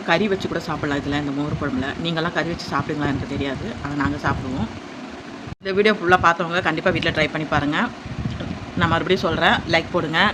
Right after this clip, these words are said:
கமெண்ட் போடுங்க, சப்ஸ்கிரைப் பண்ணாதவங்க சப்ஸ்கிரைப் பண்ணுங்க. ஃப்ரெண்ட்ஸ் and ஃபேமிலிக்கு எல்லாருக்கும் ஷேர் பண்ணி விடுங்க.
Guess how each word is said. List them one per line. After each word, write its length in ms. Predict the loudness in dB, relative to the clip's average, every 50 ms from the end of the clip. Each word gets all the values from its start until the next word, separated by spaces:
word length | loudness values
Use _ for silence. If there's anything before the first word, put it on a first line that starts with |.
| 2
கமெண்ட் 300 | 2 2 2 0 0 0 -2
போடுங்க, 240 | -2 0 0 0 2 2 2
சப்ஸ்கிரைப் 340 | 0 0 0 0 0 0 0
பண்ணாதவங்க 340 | 0 0 0 -2 -2 -4 -4
சப்ஸ்கிரைப் 300 | -4 -2 -4 -4 -2 0
பண்ணுங்க. 220 | 0 2 4 4 4 4 2 -4 -10 -12 -12 -12 -8 -8 2
ஃப்ரெண்ட்ஸ் 280 | 6 6 6 6 4 2
and 100 | 4 4
ஃபேமிலிக்கு 340 | 4 4 4 2 0 2 2
எல்லாருக்கும் 300 | 2 2 0 -2 0 4
ஷேர் 200 | 4 4 4 4 0
பண்ணி 140 | -4 -4 -4
விடுங்க. 240 | -4 -2 0 0